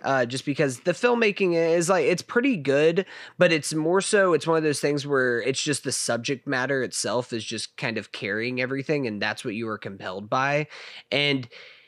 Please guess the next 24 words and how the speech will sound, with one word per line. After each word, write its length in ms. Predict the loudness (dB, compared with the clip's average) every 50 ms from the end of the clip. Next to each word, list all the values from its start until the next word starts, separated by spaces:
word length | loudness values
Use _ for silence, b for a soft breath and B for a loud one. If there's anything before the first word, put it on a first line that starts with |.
| B B B _ _ 0
it 260 | 2 2 2 2 2
was, 540 | 4 6 8 8 6 6 4 0 0 0 0
I 100 | 0 2
mean, 260 | 2 4 2 2 4
there's 200 | 4 4 4 4
some 160 | 2 2 2 2
parts 240 | 2 2 0 2 2
that 240 | 2 2 2 2 0
are 220 | 2 2 4 2
really 500 | 2 0 0 0 0 2 2 0 -2 -6 _ -6
tough 540 | -2 2 2 2 2 0 -4 -12 -20 -18 _
watch 540 | -4 0 2 4 4 4 2 0 -2 -2 0
right 320 | 0 2 2 2 2 2
now. 220 | 0 0 0 0
It's 180 | 0 -2 0 2
not 200 | 2 2 4 4
necessarily 480 | 2 2 2 4 4 4 6 6 4 4
the 220 | 2 0 0 0
easiest 460 | 0 0 2 2 2 2 2 2 2
thing 180 | 2 2 2 2
to 100 | 0 -2
watch 400 | 0 2 2 2 2 0 -2 -2
given 260 | 0 0 0 0 0
the 160 | 0 -2 -2